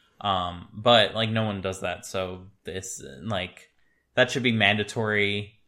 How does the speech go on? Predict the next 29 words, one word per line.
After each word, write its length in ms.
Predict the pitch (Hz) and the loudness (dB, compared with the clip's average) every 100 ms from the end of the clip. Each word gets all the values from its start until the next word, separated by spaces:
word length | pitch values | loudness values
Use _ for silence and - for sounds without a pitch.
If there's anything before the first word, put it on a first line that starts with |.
| - | -4
uh, 720 | 104 98 92 90 82 60 82 | 0 2 2 0 -6 -10 -4
like, 180 | 107 104 | -4 -2
reading 480 | 107 107 107 107 | -2 0 2 0
for 200 | 113 117 | -2 -4
people 260 | 110 107 104 | -4 -4 -6
who 200 | 110 107 | -4 -4
want 240 | 101 98 95 | -2 -4 -4
to 200 | 107 92 | -4 0
add 260 | 98 98 | 0 -2
linters 420 | 101 104 117 120 117 | -4 -6 -6 -6 -6
is 120 | 95 | -6
like, 140 | 98 92 | -6 -2
"Oh, 300 | 120 120 101 | 0 2 0
you 240 | 107 113 | -2 -4
all 200 | 90 101 | -2 -4
should 220 | 107 - 101 | -4 -4 0
also, 380 | 107 107 113 | 0 0 -4
like, 200 | 101 98 - | -2 -4 -2
add 260 | 98 95 | -2 -2
these, 480 | 104 101 104 101 - _ _ - | -6 -8 -8 -10 -12 _ _ -4
uh, 220 | 107 101 | 0 0
things, 340 | 95 110 110 113 | 0 -2 -2 -4
otherwise 440 | 95 98 98 98 | -4 -2 0 0
the 120 | 95 98 | -2 -4
linter 380 | 101 98 - 101 | -4 -6 -8 -10
will 120 | 92 | -10
just 200 | 92 - | -12 -12
kind 160 | 98 | -8
of 160 | 92 90 | -8 -10